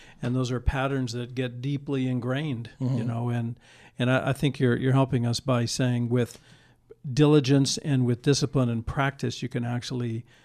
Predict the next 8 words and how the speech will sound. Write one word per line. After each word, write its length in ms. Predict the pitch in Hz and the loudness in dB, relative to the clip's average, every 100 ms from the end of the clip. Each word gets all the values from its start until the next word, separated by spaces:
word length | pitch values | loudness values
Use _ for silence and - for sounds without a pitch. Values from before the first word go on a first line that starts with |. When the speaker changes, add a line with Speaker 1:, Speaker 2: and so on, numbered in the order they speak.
| _ _ | _ _
Speaker 1:
um, 420 | 139 127 120 123 127 | -4 -2 -2 -4 -2
become 340 | 135 - 185 | -2 0 0
a 40 | |
different 360 | 147 131 - - | 0 -2 -4 -6
parent 460 | - 127 123 175 151 | -4 -2 -2 -4 0
by 180 | 127 | 0
focusing 580 | 120 - 143 143 - 120 - | 0 -2 -2 -2 -4 -6 -4
on 460 | 156 143 127 110 | -2 0 0 -4